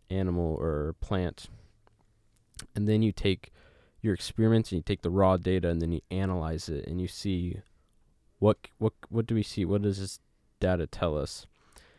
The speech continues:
And then based on the data, you accept or reject your hypothesis that you originally made. And after that, you share your findings, 'cause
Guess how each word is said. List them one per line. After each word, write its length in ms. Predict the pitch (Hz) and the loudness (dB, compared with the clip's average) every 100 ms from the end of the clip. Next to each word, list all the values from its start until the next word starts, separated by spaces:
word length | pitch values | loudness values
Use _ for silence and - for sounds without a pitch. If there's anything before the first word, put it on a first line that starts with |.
| _ - | _ -2
And 100 | 107 | 2
then 140 | 104 | 4
based 260 | 98 101 101 | 4 2 2
on 100 | 90 | -2
the 100 | 87 | 2
data, 260 | 104 95 | 2 2
you 160 | 82 85 | 0 -2
accept 480 | - - 101 - 95 | -4 0 0 0 0
or 160 | 87 | 2
reject 480 | 87 85 - 104 - | 2 -2 0 0 0
your 100 | 92 | -4
hypothesis 720 | 92 80 - 90 - - - | -2 -4 -4 -4 -8 -12 -10
that 120 | - 58 | -8 -6
you 120 | 73 | -4
originally 360 | 67 - 85 80 | -4 -4 -4 -2
made. 400 | 85 92 92 117 _ _ _ _ | 0 0 -2 -8 _ _ _ _
And 140 | 117 110 | 0 0
after 220 | 101 113 | 0 0
that, 180 | 107 80 | 2 2
you 60 | 85 | -2
share 220 | - 104 | 2 2
your 100 | 87 | 2
findings, 580 | - 95 95 82 76 - | 0 0 0 -2 -6 -6
'cause 300 | - 87 | -2 -2